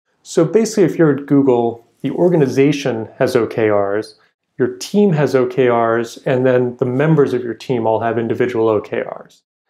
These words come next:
And it all feeds up. So your O K Rs feed into the team O K Rs, feed into the corporate O K Rs.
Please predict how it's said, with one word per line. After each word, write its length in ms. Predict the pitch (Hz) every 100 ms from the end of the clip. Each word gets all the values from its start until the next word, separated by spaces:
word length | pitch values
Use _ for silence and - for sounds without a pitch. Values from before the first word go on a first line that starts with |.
| _ -
And 100 | 131
it 80 |
all 160 | 139 139
feeds 500 | 139 - 156 143 -
up. 360 | 117 120 - _
So 140 | -
your 260 | 131 147 151
O 80 | 143
K 180 | 147
Rs 320 | 131 131 127 127
feed 300 | - 139 131
into 180 | 123
the 100 | 113
team 300 | - - 214
O 120 | 190 185
K 200 | 185 165
Rs, 300 | 160 156 156
feed 240 | - 135
into 180 | 135 131
the 120 | -
corporate 360 | - 123 117 110
O 120 | 107
K 180 | - 120
Rs. 360 | 117 139 160